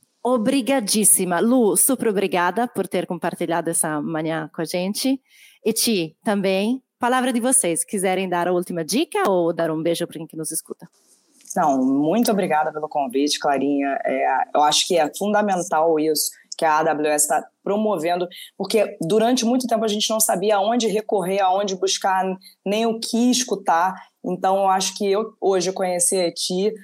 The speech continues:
Speaker 2: já vou entrar no LinkedIn dela pra, pra ver, eu conhecer um pouquinho mais, porque lá na frente, hoje, eu tô empreendedora da Medicinai barra iClinic Pay, mas lá na frente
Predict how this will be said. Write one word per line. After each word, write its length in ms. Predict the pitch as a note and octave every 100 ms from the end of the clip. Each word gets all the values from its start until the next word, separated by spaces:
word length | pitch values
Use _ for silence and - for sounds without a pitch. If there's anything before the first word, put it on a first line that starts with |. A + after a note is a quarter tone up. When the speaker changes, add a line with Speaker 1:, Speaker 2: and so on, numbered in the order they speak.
| -
Speaker 2:
já 160 | F3 F3+
vou 140 | F#3
entrar 300 | G3 F#3 F3+
no 80 | F3+
LinkedIn 520 | F3 - E3 E3+ E3+
dela 480 | D#3+ E3+ F#3 F#3 F3
pra, 180 | - E3+
pra 220 | E3+ F3+
ver, 200 | E3 D#3+
eu 80 | G3
conhecer 360 | G3 G#3 G3 A3+
um 100 | A#3
pouquinho 360 | A3 - G3
mais, 340 | F3+ F3 G3+ G3
porque 220 | F#3+ A3
lá 160 | A3 C#4
na 120 | C#4
frente, 520 | - A3+ B3 C4+ B3
hoje, 440 | G#3+ C4+ C#4+ A3 G3 - -
eu 180 | - G3+
tô 80 | A3+
empreendedora 720 | A3 A3 G#3+ G#3 G3 G3+ G3+
da 120 | F#3+
Medicinai 580 | F#3+ F#3+ F#3+ F#3+ F3+ F3+
barra 320 | E3+ F3 F3
iClinic 380 | E3+ F3+ F3 F3+
Pay, 340 | - F#3+ G3 G3+ _ _ G3+
mas 160 | G#3+
lá 180 | A3 A#3+
na 140 | C4
frente 400 | B3 G#3+ A#3 B3+